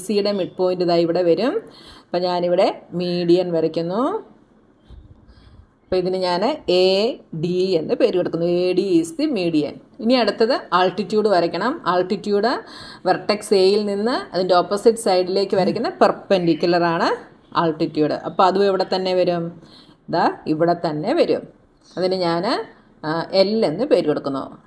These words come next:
ഡി, ഡി is, എ ഡി is the median and എ എൽ is the altitude. രണ്ടും എവിടെ തന്നെ വന്നു? സെയിം ആയിട്ട്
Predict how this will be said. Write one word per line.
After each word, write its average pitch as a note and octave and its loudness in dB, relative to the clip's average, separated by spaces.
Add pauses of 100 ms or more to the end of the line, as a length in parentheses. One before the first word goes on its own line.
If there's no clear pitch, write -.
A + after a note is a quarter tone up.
(140)
ഡി, F#3 6 (600)
ഡി G3 2 (240)
is, F#4+ 2 (200)
എ G3 2 (120)
ഡി B3+ 2 (100)
is A3+ -2
the A3 4
median F#3 -2 (180)
and F#3 -4
എ F3+ 6 (160)
എൽ G#3+ -2
is F3+ 0 (100)
the C4 0 (280)
altitude. D#3 0 (340)
രണ്ടും G3+ 2 (180)
എവിടെ G3+ 2
തന്നെ G#3 0
വന്നു? F#3+ -4 (200)
സെയിം G#3+ 2
ആയിട്ട് F#3 -2